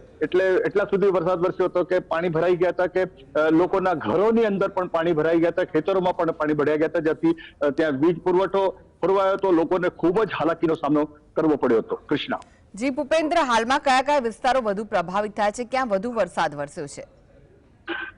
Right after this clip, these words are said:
Speaker 1: અ, હાલ તો સમગ્ર જિલ્લાની અંદર વરસાદ તો છે જ, પણ ખૂબ જ વ્યાપક પ્રમાણમાં કે ધોધમાર વરસાદ આજે થયો હોય એવું ક્યાંકથી બી, અ, સમાચાર મળી રહ્યા નથી, પરંતુ બે દિવસનો જે વરસાદ હતો એ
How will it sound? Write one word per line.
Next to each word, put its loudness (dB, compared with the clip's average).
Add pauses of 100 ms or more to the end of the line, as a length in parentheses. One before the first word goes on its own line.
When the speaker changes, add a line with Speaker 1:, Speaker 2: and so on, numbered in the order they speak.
(180)
Speaker 1:
અ, -2
હાલ -2
તો 0
સમગ્ર 0
જિલ્લાની 2
અંદર 2
વરસાદ -2
તો -2
છે -2
જ, -2
પણ -4 (280)
ખૂબ 2
જ 2
વ્યાપક 2
પ્રમાણમાં 0
કે 0
ધોધમાર 0
વરસાદ -2 (220)
આજે 0
થયો 2
હોય 0 (240)
એવું 2
ક્યાંકથી 0
બી, 4
અ, 0
સમાચાર 0
મળી 2
રહ્યા 2
નથી, -2
પરંતુ -2
બે 2
દિવસનો 2
જે 2
વરસાદ 0
હતો 0
એ 2